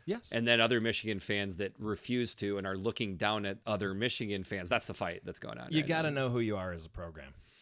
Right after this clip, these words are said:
Speaker 1: And I feel like this is who Michigan is.
Speaker 2: Okay. I'm somewhere, somehow in the middle. Like,
Speaker 1: I'm not.
Speaker 2: but I don't, I,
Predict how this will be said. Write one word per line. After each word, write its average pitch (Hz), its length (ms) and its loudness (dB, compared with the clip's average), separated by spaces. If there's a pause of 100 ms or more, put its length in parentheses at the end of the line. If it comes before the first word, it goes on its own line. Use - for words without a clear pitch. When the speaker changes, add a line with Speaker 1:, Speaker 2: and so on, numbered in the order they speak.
(100)
Speaker 1:
And 101 100 -4
I 98 100 -4
feel 101 200 -6
like 95 220 -6
this - 180 -10
is 90 140 -10
who 98 100 -4
Michigan 98 400 -6
is. - 260 -10 (240)
Speaker 2:
Okay. 151 200 0 (760)
I'm 117 180 2
somewhere, 131 640 4
somehow 123 540 2
in 117 100 2
the 104 60 0
middle. 90 400 -2
Like, 107 500 4 (200)
Speaker 1:
I'm 110 120 -6
not. 120 200 -4 (240)
Speaker 2:
but 143 160 10
I 143 120 12
don't, 139 220 10 (160)
I, 131 380 8